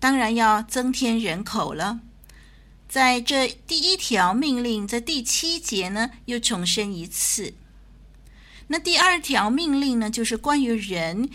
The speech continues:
跟吃肉的关系。人可以管理动物界，并且可以吃肉，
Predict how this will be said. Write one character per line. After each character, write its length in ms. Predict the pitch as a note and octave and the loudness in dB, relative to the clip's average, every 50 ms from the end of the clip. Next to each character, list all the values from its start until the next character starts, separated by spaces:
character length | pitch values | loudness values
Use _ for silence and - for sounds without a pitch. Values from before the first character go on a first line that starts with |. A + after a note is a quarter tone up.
| - - - | -12 -12 -6
跟 280 | - C#4 C#4+ C#4+ C#4+ D4 - | -4 -2 0 0 -2 -4 -6
吃 400 | - - - - - D4+ D4+ D4 C#4 | 0 2 4 4 4 4 0 -4 -4
肉 280 | C4 D#4+ D#4+ C#4+ B3+ - | -2 -2 0 0 0 -2
的 120 | E3+ D#3+ | -4 -6
关 280 | E3 G3+ G3 G3 G#3 A3 | -6 -6 -4 -4 -2 -2
系。 300 | A3 - - - - - - - - - - - - - - - - - - - - | -4 -4 -4 -6 -10 -14 -20 -20 -20 -20 -20 -20 -20 -20 -20 -20 -20 -20 -20 -10 -2
人 320 | A3+ A#3 A#3+ C4 D#4+ - | 2 2 2 2 0 -2
可 160 | - - C#4 | -2 -2 0
以 160 | C#4+ C#4+ A#3 | 0 0 -2
管 360 | - - - G#3 F#3 F#3+ A3+ C#4 | -4 -2 0 0 2 2 2 0
理 240 | D4+ A#3+ E3+ D#3+ A#2 - | 0 -2 -4 -6 -8 -6
动 240 | - D#4 C4+ G#3+ A3 | -6 -4 -2 -2 -2
物 140 | A#3 G#3+ F#3 | -2 -4 -4
界， 400 | - - A#3+ A3 F#3 D3+ - - - - - | -6 -6 -4 -4 -4 -4 -6 -8 -14 -20 -10
并 140 | - D4+ C4+ | -8 -6 -4
且 180 | A#3+ - G3+ E3+ | -2 -2 -4 -4
可 200 | F3 - G#3 F#3 | -4 -6 -6 -6
以 100 | F3 F3 | 0 2
吃 320 | - - - A#3 A#3 A3+ | 4 4 4 4 0 -2
肉， 460 | A3+ B3 B3 A3+ F#3 C#3+ - - - | -2 -2 -2 -2 -2 -2 -4 -8 -14